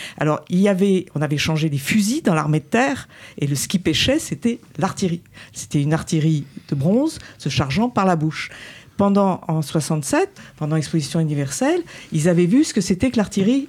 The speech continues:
prussienne, qui était en acier et se chargeant par la culasse. D'ailleurs, ils avaient donné la Légion d'honneur à Krupp, hein, pour le féliciter de ce si beau canon. Et c'est cela qu'on va trouver en soixante-dix devant nous. Et nous ne les avons pas, là.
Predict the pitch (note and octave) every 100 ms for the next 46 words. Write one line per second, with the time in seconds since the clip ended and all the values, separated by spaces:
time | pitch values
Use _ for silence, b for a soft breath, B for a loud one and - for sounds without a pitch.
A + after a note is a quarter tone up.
0 | - - A3 - B3+ F#3+ E3 - b b
1 | b - - - - - E3+ E3+ F3+ E3
2 | D#3 D#3 D3+ C#3 B3 D#4 F4+ _ b _
3 | - E3+ F3 D#3+ D#3+ F#3+ B3+ G#3+ G3+ G3+
4 | F3+ E3+ - - - D3 G3 B3 - C#3
5 | D3 C#3 F#3 A#3+ - - C#3+ F3 G#3 C#3
6 | C#3+ D3+ C#3 D3 B3+ C4 - b b b
7 | C#3 C3+ D4 - - B B B F3+ F#3+
8 | B - D#3 C#3+ C3+ F3 D3+ C#3 D3 C#3
9 | C#4 A3+ D#3 - C#3 C3+ - E3+ A#3+ A#3+
10 | A#3+ A#3 B B B C#3+ - D3 A3+ A#3+
11 | G#3+ - D3 C#3+ D3 F3 F3+ - D3+ E3+
12 | D#3 F3 D3 C#3+ C#3 B2 D3 A3 G#3+ C#3+
13 | C3+ D3+ F3 - -